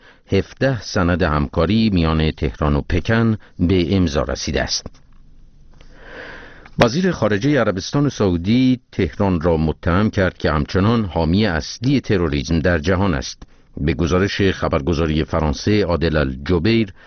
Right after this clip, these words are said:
امروز در یک نشست خبری مشترک با جان کری، همتای آمریکایی خود، همچنین گفت که به باور او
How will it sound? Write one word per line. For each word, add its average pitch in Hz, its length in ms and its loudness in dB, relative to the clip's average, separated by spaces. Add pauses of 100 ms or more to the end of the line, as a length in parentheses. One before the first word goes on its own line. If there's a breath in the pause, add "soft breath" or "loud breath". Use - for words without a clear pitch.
(380 loud breath)
امروز 101 440 0
در 92 160 0
یک 107 220 -2
نشست 101 600 0
خبری 82 440 0
مشترک 87 480 0
با 78 160 0
جان 95 280 0
کری، 92 300 0
همتای 87 380 0
آمریکایی 78 580 0
خود، 90 200 -2
همچنین 73 380 0
گفت - 360 -2
که 82 200 0
به 73 180 -2
باور 82 460 0
او 101 300 2